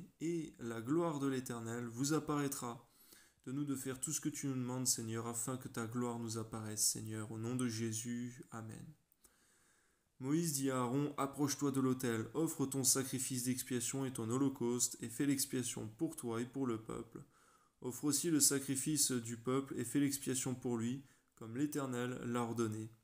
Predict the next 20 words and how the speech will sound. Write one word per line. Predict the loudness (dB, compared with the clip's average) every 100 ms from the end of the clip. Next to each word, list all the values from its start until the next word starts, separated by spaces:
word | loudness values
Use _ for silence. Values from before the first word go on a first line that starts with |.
| -20 -20 _ _
Aaron | -10 -8 -4
s'approcha | 0 0 0 -2 0 0
de | 0
l'autel | 0 0 -2
et | 0
il | 0
égorgea | 2 2 2 0 0
le | 0
veau | 0 2 0 -4 -20 _
pour | -12 -8
son | -6
sacrifice | -2 -2 -4 -4 -2 -2
d'expiation. | -2 -2 -2 -2 -2 -6 -8 -16 -20 _ _
Les | -12
fils | -6 -4 0
d'Aaron | 0 0 2
lui | 0
présentèrent | 0 0 0 -2 -2 -2
le | 2
sang. | 2 2 0 -8